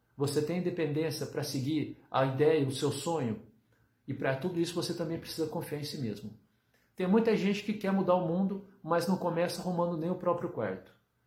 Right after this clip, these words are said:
Então o primeiro passo para a gente impactar outras pessoas é a gente se impactar. E para isso chama-se autoconhecimento.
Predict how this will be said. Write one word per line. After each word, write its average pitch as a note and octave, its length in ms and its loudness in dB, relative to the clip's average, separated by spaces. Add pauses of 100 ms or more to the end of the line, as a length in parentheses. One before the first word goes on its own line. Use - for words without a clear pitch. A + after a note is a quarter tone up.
(240)
Então C#3 280 -2
o D3 40 -4
primeiro F3+ 340 0
passo D3+ 340 -2
para D3 100 -4
a C#3 40 0
gente D3 200 -2
impactar C#3 460 -4
outras D3 220 -6
pessoas D3 380 -6
é D3 40 -2
a C#3 40 -2
gente C3+ 200 -6
se - 140 -10
impactar. - 580 -12 (640)
E A#2+ 60 -8
para A#2+ 200 0
isso B2+ 140 -2
chama-se C3+ 520 -6
autoconhecimento. C#3 1400 -4